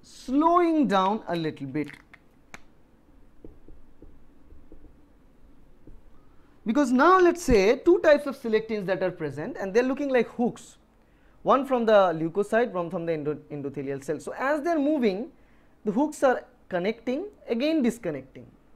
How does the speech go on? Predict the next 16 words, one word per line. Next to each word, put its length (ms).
connecting 520
and 120
disconnecting. 560
So 140
what 180
is 140
going 240
on? 320
They 240
are 180
not 380
allowed 340
to 60
move 300
very 260
fast, 420